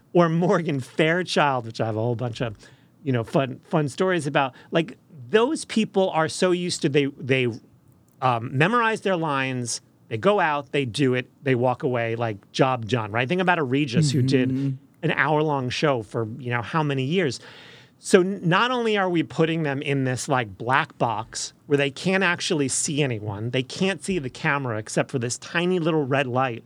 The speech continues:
Speaker 1: that's poking through, but now we're also having them tell their story multiple times so that we can change the framing of the camera, because obviously sometimes we'd get in really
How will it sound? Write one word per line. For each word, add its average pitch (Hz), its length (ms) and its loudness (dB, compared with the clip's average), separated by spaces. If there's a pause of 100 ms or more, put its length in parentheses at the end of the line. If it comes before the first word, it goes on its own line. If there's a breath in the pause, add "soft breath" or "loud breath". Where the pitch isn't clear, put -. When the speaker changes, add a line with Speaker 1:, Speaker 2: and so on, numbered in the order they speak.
(580 soft breath)
Speaker 1:
that's 135 280 0
poking 156 520 0
through, 160 500 0 (540 loud breath)
but 180 120 2
now 180 320 2
we're 208 140 0
also 190 480 0
having 160 520 0
them 143 220 -2
tell 160 340 -2
their 139 200 -4
story 190 560 -2
multiple 139 640 -4
times 165 840 -4 (580 soft breath)
so 170 140 6
that 143 180 -2
we 139 180 2
can 123 520 -2 (400)
change 131 420 -2
the 131 80 -2
framing 127 440 -2
of 127 80 -6
the 143 80 -4
camera, 170 540 -2
because 113 360 -6
obviously 120 460 -2
sometimes 120 540 -4
we'd 110 220 -8
get 113 180 -6
in 110 200 -6
really 104 300 -18